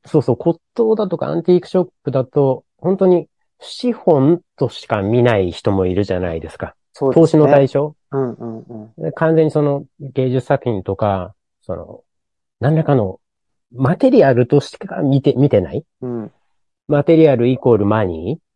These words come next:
Speaker 1: ーとしか見てない人もいるので、
Speaker 2: うん。
Speaker 1: それが別に悪いわけではないんですけれど、で、それによって下支えされるところもたくさんあるので、
Speaker 2: うん、うん、うん。
Speaker 1: ただやっぱ本、本来はそっちですもんねっていう。
Speaker 2: そ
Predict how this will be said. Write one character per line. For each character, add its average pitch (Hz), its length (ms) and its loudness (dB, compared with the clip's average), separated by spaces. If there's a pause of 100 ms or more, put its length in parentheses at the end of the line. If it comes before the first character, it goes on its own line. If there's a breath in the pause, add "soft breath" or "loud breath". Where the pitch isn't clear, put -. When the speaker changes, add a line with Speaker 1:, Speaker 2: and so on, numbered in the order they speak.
(180)
Speaker 1:
ー 131 120 -8
と 123 80 -4
し 113 60 -10
か 110 140 -2
見 113 220 0
て 101 140 0
な 98 140 0
い 82 300 -6
人 - 260 -4
も 82 260 -4
い 110 120 -4
る 107 200 -2
の 85 160 -6
で、 104 100 -2
Speaker 2:
う - 20 0
ん。 - 20 -14
Speaker 1:
そ 185 120 0
れ 208 60 4
が 196 60 4
別 180 160 0
に 151 60 2
悪 120 240 2
い 139 80 4
わ 104 80 2
け - 100 -4
で 95 80 -2
は 85 80 -6
な 123 140 -4
い 120 60 -4
ん 87 100 -8
で 82 100 -16
す - 100 -20
け - 100 -8
れ - 80 -10
ど、 107 240 0 (200)
で、 113 160 0
そ 120 140 0
れ 117 80 4
に 120 80 4
よ 113 100 2
っ - 60 -6
て 107 200 -4 (240 soft breath)
下 113 240 0
支 110 120 0
え 107 100 2
さ 117 120 -2
れ 110 120 0
る 95 240 -4 (200)
と - 80 -2
こ 90 80 -2
ろ 87 80 -2
も 82 60 -10
た 95 120 -6
く - 60 -10
さ 117 120 -2
ん 117 40 0
あ 113 40 2
る 87 80 -6
の 73 140 -10
で、 78 160 -2
Speaker 2:
う - 20 -16
ん、 - 40 -20 (100)
う 127 60 -16
ん、 - 40 -12
う - 20 -14
ん。 113 40 -20
Speaker 1:
た 196 100 -4
だ 175 60 -2
や 175 60 -2
っ - 40 -14
ぱ - 220 -4 (240)
本、 202 680 0
本 233 260 -2
来 156 160 -2
は 139 240 -8
そ - 280 -4
っ 113 60 -2
ち - 160 -2
で 90 80 -8
す - 140 -16
も 65 100 -16
ん 113 60 -6
ね 165 100 0
っ 165 80 -4 (160)
て 85 120 -8
い 73 80 -8
う。 - 100 -18 (500)
Speaker 2:
そ 120 480 -6